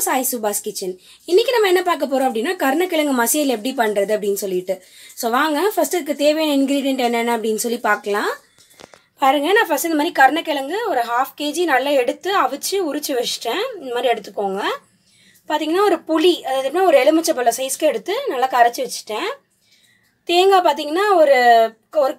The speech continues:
கால் மூடி எடுத்து திருவி வச்சிருக்கேன். வெங்காயம் தேவையான அளவு எடுத்துக்கோங்க. சீரகம் ஒரு, ஒரு டீஸ்பூன் எடுத்துக்கோங்க. மிளகு ஒரு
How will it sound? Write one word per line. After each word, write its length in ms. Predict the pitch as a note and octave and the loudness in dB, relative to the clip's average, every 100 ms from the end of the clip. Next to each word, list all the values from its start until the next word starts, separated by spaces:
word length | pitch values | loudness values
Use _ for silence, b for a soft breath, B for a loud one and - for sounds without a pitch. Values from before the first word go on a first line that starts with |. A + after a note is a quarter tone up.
| C#4 | 4
கால் 240 | C#4+ E4 D4 | 4 4 -2
மூடி 160 | D#4 D4+ A3+ | -4 0 -2
எடுத்து 220 | - D4 E4 | -2 -6 -4
திருவி 240 | D4 D4 C4 | -8 -6 -4
வச்சிருக்கேன். 500 | G#3 A#3 A3 A3 E4+ B4 - _ - A#3+ | -4 -6 -8 -6 -4 -6 -12 _ -8 -2
வெங்காயம் 580 | D#4 F#4 F4 E4 G#4 G#4 | 0 2 0 0 -2 -2
தேவையான 280 | C#4+ C#4+ C#4 A#3+ | -2 0 0 2
அளவு 200 | B3 A3 | 2 0
எடுத்துக்கோங்க. 580 | G3+ G#3 G3 F#3 A3 A#4+ C5+ _ _ _ - | -2 -6 -4 -2 -2 -2 -6 _ _ _ -12
சீரகம் 500 | - F#4 F#4+ E4 G#4 | -4 -2 -2 -4 -2
ஒரு, 80 | G#4 C4 | 4 4
ஒரு 100 | D4 D4+ | 4 0
டீஸ்பூன் 360 | D#4+ E4 D#4 | -6 -4 -4
எடுத்துக்கோங்க. 500 | B3+ - A#3+ G#3 G#3 F4+ B4 D4 | -4 -6 -6 -4 -2 -2 -2 0
மிளகு 300 | B3+ D#4+ E4 | 0 0 2
ஒரு 100 | E4+ | 2